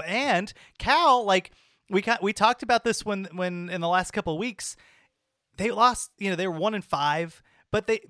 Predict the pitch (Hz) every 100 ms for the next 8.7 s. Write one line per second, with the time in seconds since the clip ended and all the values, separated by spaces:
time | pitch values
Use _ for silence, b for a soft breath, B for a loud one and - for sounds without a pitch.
0 | - 214 196 220 320 - 285 220 - 180
1 | 254 262 180 160 156 175 165 160 220 -
2 | 240 190 165 170 170 156 - 240 - 349
3 | 370 - 202 190 127 127 143 185 180 -
4 | 285 240 180 147 170 160 160 160 190 202
5 | 214 196 185 175 170 160 151 - 135 135
6 | 131 123 B B 147 139 202 202 196 185
7 | 165 160 135 127 131 127 - - - b
8 | b b 165 165 151 139 135